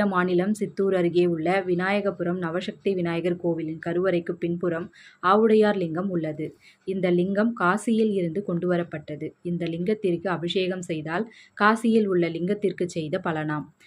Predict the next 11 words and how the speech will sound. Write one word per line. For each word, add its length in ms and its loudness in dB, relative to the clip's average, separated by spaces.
இதற்கு 360 0
பக்தர்கள் 580 2
அனைவருமே 640 0
அபிஷேகம் 600 2
செய்யலாம். 500 -4
இந்த 240 -4
கோவிலின் 500 0
பாதி 420 0
பகுதி 420 -4
தமிழ்நாடு 520 4
எல்லையிலும் 520 0